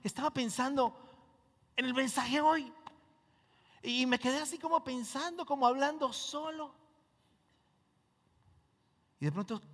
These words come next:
el semáforo cambió en verde. Y yo me quedé. Y el señor de atrás tan elegante, ni pitó. No sé si yo hubiera tenido esa elegancia.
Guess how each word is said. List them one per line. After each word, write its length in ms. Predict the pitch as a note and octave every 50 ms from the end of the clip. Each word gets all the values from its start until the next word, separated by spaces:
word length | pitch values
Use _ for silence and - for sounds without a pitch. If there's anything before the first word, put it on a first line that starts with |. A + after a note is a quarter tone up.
| - -
el 120 | - E3+ D3+
semáforo 340 | - F#3+ G3 F#3+ A3 A3+
cambió 260 | - - F#3+ F#3 F#3+ G3
en 120 | F#3+ E3+
verde. 320 | E3 D#3 F3 F#3 G3 F#3+ - - _ _ _ _ _ _ _ _ _ _ _ _ _ _ _ _ _ _ _ _ _ _ _ _ _ _ _ -
Y 60 | F3
yo 100 | F#3+ A3
me 100 | A#3+ A3+
quedé. 320 | A3 A3 A3+ A#3 C4 B3 A3 - - _ _ _ _ _ _ _ _ _ _ _ _ _ _ _ _ _ _ _ _ _ _ _ _ _ _ _ _ _ _ _ _ _ _ _ _ _ _ _ _ _ _ _ _ _ _ _ _ _ _ _ _ _ _ _ _ _ _ _ _ _ _ _ -
Y 80 | - F#3
el 80 | F#3+
señor 400 | F3+ G#3+ G3+ A3+ C4 C#4+ D4 B3
de 140 | C4 C#4+ B3
atrás 320 | - - C4+ C#4+ C#4+ -
tan 200 | - B3 A#3+ A#3 -
elegante, 760 | A3 A3 G#3+ G#3 G#3 G#3+ B3+ C#4+ D4+ D4+ - - D#4 D#4 D4 - - - - _ _ _ _ _ -
ni 180 | E3 A#3 B3+
pitó. 380 | G#3 F3 F3 - - - G2 - - _ _ _ _ _ _ _ _ _ _ _ _ _ - _ _ _ _ _ - - _ - _ - - - - - - _ _ _ - _ _ _ _ _ _ _ _ _ _ _ _ _ _ _ _ _ _ _ _ _ _ _ _ _ _ _ _ _ _ _ _ _ _ _ _ _ _ _ _ _ _ _ _
No 120 | - D3 D3+
sé 140 | D3 F#3+ E3+
si 140 | - E3+
yo 100 | D#3 E3+
hubiera 160 | F3 F3 F3+ F3
tenido 300 | F3 E3+ E3+ F3 F3 D#3
esa 80 | F3+
elegancia. 560 | F3+ F3 E3+ D#3 B2+ G#2+ G2 - - - -